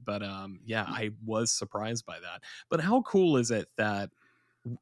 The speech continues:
Speaker 1: Sonic got a great game this year, Mario got a great game this year? It's, it's a good time to be a retro fan, for sure.
Speaker 2: Yeah, uh, absolutely. I'm very, uh, I'm very, overall this year, I, you know, a,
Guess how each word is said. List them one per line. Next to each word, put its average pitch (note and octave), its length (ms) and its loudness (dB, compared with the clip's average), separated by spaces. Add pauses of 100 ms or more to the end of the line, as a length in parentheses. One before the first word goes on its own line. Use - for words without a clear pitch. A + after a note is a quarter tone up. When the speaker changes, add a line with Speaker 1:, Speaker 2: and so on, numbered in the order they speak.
Speaker 1:
Sonic C#3 600 0
got B2 180 4
a A#2 40 4
great A#2 260 2
game A2+ 280 2
this A2+ 220 -2
year, A2+ 420 2
Mario A2+ 460 0
got A2+ 180 -2
a A2 60 -4
great G#2+ 280 -6
game G#2+ 280 -6
this G#2+ 260 -8
year? G#2 340 -6
It's, - 480 -6 (300)
it's G3 160 0
a F3+ 40 2
good C3+ 200 4
time A#2 300 0
to A#2 40 -2
be A2 140 -4
a G2+ 80 -4
retro F#2+ 420 -10
fan, F#2 320 -14
for - 140 -12
sure. - 320 -14 (120)
Speaker 2:
Yeah, A2 280 0 (480)
uh, - 20 -2
absolutely. G#2+ 640 0
I'm G2+ 160 -4
very, G2+ 340 0
uh, G2 200 -4 (680)
I'm A#2 80 -4
very, D#3 400 4 (140)
overall E3 420 8
this C#3 180 4
year, B2+ 220 4
I, G#2+ 200 0 (340)
you B2 140 -4
know, G#2+ 100 0
a, G#2 140 0